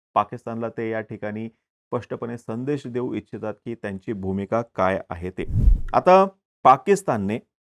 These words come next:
अ, त्यांच्याकडून जे काही हे घोषणा करण्यात आलेली आहे किंवा त्यांनी ज्या पद्धतीचे आरोप त्यांच्यावरती केलेले आहेत, तर त्या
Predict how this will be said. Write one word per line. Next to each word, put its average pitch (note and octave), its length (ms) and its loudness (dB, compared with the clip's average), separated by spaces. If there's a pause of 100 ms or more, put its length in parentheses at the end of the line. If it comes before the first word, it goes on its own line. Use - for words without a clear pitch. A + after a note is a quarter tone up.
(220)
अ, A#2 240 0
त्यांच्याकडून B2 580 -2
जे B2 120 -2
काही B2 180 0
हे A#2+ 380 -4 (320)
घोषणा G2 380 -6
करण्यात F#2+ 400 -4
आलेली F#2 360 -6
आहे F2+ 260 -8
किंवा F#2 240 -10
त्यांनी F#2+ 220 -8
ज्या F#2+ 140 -8
पद्धतीचे F#2+ 500 -8 (120)
आरोप G2+ 280 -4
त्यांच्यावरती G2 520 -8
केलेले F2+ 380 -8 (100)
आहेत, G#2 320 -4 (480)
तर B2+ 120 -2
त्या C#3+ 360 -4